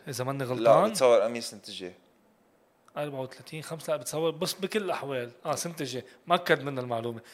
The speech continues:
Speaker 1: لك بتعرف، بس نايم على المعلومات، عرفت كيف؟ ما، ما
Speaker 2: شو
Speaker 1: بتطلعهم
Speaker 2: بدك
Speaker 1: كلهم.
Speaker 2: سألني؟ طب ما، ما قطعت الهوا. <laughs>
Speaker 1: طيب.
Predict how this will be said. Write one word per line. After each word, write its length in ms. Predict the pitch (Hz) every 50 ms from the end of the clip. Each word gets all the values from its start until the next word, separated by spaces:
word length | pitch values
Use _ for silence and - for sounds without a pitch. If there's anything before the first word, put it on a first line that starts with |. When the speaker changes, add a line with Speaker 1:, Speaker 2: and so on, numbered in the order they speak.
| - _ -
Speaker 1:
لك 200 | 160 151 - -
بتعرف، 300 | - - 160 185 196 175
بس 260 | 135 139 127 - -
نايم 300 | 139 151 175 175 160 135
على 100 | 110 117
المعلومات، 520 | 120 113 123 120 107 113 117 123 120 - 113
عرفت 180 | 110 - -
كيف؟ 160 | - 156 147 135
ما، 120 | 135 - - - - - _ -
ما 60 | 170
Speaker 2:
شو 80 | 180
Speaker 1:
بتطلعهم 380 | 190 - 185 170 170 170 165 165
Speaker 2:
بدك 100 | 170 175
Speaker 1:
كلهم. 100 | 180 165
Speaker 2:
سألني؟ 300 | 196 233 - 247 185 139
طب 140 | 131 135 131
ما، 240 | 135 151 180 208 202
ما 160 | 190 208 254 285 -
قطعت 300 | 165 190 - 247 185 -
الهوا. 280 | 170 156 147 143 139 143 - - - - - - 185 -
<laughs> 360 | 247 202 - - - - 175
Speaker 1:
طيب. 300 | 185 180 165 135 120